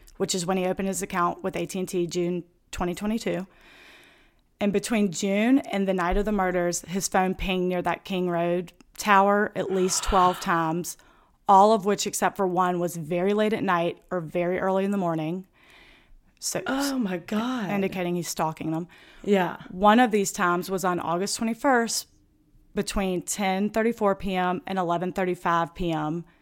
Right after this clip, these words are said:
Speaker 1: And remember the routine traffic stop where he gave out his phone number?
Speaker 2: Yeah.
Speaker 1: That happened that night at ele-, eleven thirty-seven P M. So he had just gotten done stalking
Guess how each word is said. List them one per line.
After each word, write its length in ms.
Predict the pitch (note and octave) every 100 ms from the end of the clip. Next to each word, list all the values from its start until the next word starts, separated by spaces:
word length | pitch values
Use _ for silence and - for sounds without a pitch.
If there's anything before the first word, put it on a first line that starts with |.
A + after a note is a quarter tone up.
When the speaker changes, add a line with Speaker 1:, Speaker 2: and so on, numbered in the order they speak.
| _ _ - -
Speaker 1:
And 140 | G3
remember 300 | F#3 F#3 F#3+
the 200 | F#3+ F3 - - _ _ _ _ -
routine 460 | F3+ G3 F3+ G3
traffic 400 | F3+ F#3+ F3 F#3+
stop 340 | - G#3 F#3 F#3+
where 80 | F3+
he 120 | F3+
gave 180 | E3+ F3
out 100 | F3+
his 120 | F3 -
phone 180 | E3+ E3+
number? 320 | F3+ F#3 F#3 - -
Speaker 2:
Yeah. 340 | G#3 F#3 F#3+ G#3 _
Speaker 1:
That 180 | - F#3
happened 300 | F#3 F3+ F#3
that 160 | F3 D#3+
night 280 | F3+ F3 -
at 280 | F3+ E3+ - -
ele-, 280 | F3 F3 - _ _
eleven 360 | G3+ F#3+ F3+ F#3+
thirty-seven 600 | F3+ F3 - F3+ E3 E3
P 180 | E3+ E3
M. 320 | - F#3 F3 _ _ _ _ _
So 180 | - G3+
he 80 | G3+
had 100 | E3+
just 200 | F3+ E3
gotten 180 | E3+ F3
done 160 | F3+ E3+
stalking 340 | - E3 F3